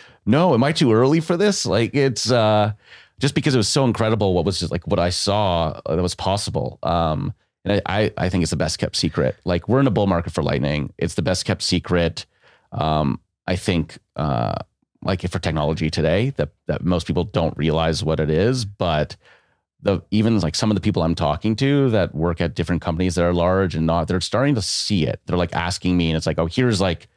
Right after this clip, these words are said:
here's a starter pack. Go do these ten things, try these five different products, go do this, send me an invoice, send you some money." And, and, like, and you're starting to see people realize it, but it is so early, and we just need more people building in the space to create.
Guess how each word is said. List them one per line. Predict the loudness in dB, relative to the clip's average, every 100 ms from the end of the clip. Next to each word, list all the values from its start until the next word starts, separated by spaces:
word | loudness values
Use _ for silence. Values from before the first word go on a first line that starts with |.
| _ _ _
here's | 0
a | 0
starter | 0 0
pack. | 0 0 -2 -6 0
Go | 2
do | 2 2
these | 0
ten | 0 0 2
things, | 2 2 0
try | -2 -2
these | 0 0
five | -2 -2
different | -2 -4 -2
products, | 0 0 -2 -4 -8
go | -2 0
do | 2 2
this, | 2 0 -4 -10 _ _ -20 _
send | -4 0 2
me |
an | 2
invoice, | 2 0 0
send | -2 -2
you |
some | -2 -4
money." | -6 -8 _ _ _ _ -4
And, | 0 2 2 0 -2 -8 _ _ _ _
and, | -2 2 2
like, | 0 -2 -10 -20 _ _ -10
and | -4 0
you're | 2
starting | 2 0 2 2
to |
see | 0 -2
people | 0 0
realize | 0 0 0 -2
it, | -2
but | 0
it | 2
is | 0
so | 0 0 0
early, | 0 -2 -2 -4
and | -4 -2
we | -2
just | -2
need | 0
more | 0 0
people | -2 -2
building | -2 -2 -2
in | -4
the |
space | -6 -6 -6 -6
to | -8
create. | -2 0 0